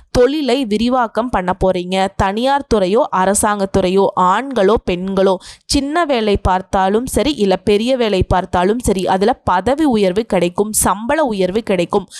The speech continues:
உங்களுடைய திறமைகளுக்கு நல்ல ஒரு வாய்ப்பு கிடைக்கும், அதற்கான அங்கீகாரம் கிடைக்கும். விருச்சிக ராசியை சேர்ந்த பெண்களோ, ஆண்களோ, திருமணத்துல தடைகள் இருந்துச்சு,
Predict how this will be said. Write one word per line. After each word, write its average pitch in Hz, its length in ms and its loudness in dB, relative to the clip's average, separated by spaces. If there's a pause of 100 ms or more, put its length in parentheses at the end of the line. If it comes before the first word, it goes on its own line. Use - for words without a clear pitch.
(120)
உங்களுடைய 269 680 0
திறமைகளுக்கு 254 800 0
நல்ல 214 440 0
ஒரு 220 240 0
வாய்ப்பு 185 380 0
கிடைக்கும், 185 440 -2
அதற்கான 208 560 -2
அங்கீகாரம் 226 760 0
கிடைக்கும். 190 480 -2 (400)
விருச்சிக 320 440 0
ராசியை 240 360 0
சேர்ந்த 202 520 0
பெண்களோ, 233 500 2
ஆண்களோ, 190 460 0 (160)
திருமணத்துல 269 520 0
தடைகள் 220 500 -2
இருந்துச்சு, 190 600 0